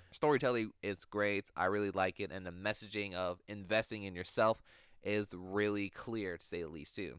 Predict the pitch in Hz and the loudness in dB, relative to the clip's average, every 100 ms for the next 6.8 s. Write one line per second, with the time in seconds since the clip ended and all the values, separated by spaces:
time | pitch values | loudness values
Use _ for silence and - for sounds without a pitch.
0 | - 85 82 80 90 - 87 80 76 73 | -4 -4 -2 -8 -14 -4 -4 -2 -4 -4
1 | 69 65 69 67 _ 90 78 76 64 62 | -6 -6 -10 -12 _ -6 -4 -6 -8 -8
2 | _ - - - - - 104 98 92 - | _ -20 -20 -20 -20 -4 -2 0 -4 -2
3 | 92 85 87 113 120 - - 117 117 113 | -2 -2 -2 0 0 -2 -8 -2 -2 0
4 | 101 98 98 95 90 95 - 107 101 98 | 0 2 0 0 -6 -8 -6 -6 -2 -4
5 | - 98 95 98 92 - 107 104 107 104 | -4 -10 -8 -6 -6 -2 -2 -2 -4 -4
6 | 101 90 90 87 - 90 85 85 | -6 -4 -2 -2 -4 -4 -2 -4